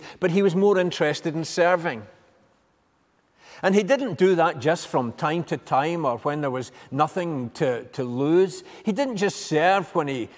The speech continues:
well, wasn't too tired and when he, or when he knew it would be appreciated or when he knew there would be a favour or two that he could call in.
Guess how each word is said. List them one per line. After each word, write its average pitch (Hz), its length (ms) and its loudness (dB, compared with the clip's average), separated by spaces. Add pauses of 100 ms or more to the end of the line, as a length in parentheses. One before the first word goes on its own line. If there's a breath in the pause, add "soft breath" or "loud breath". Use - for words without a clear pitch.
(220 loud breath)
well, 139 280 -2
wasn't 147 380 0
too 165 180 2
tired 165 600 2
and 113 180 -6 (280 loud breath)
when 151 120 2
he, 139 140 -2
or 139 140 2
when 156 160 2
he 131 80 -2
knew 143 200 4
it 175 80 4
would 147 160 -4
be 156 140 2
appreciated 170 960 0
or 120 120 2
when 139 140 0
he 127 80 -2
knew 147 240 2
there 156 120 2
would 131 100 -4
be 135 80 -2
a 120 80 0
favour 165 440 0
or 143 80 -2
two 170 280 0
that 147 120 -4
he 135 120 -4
could - 240 -10
call 151 300 0
in. 160 220 0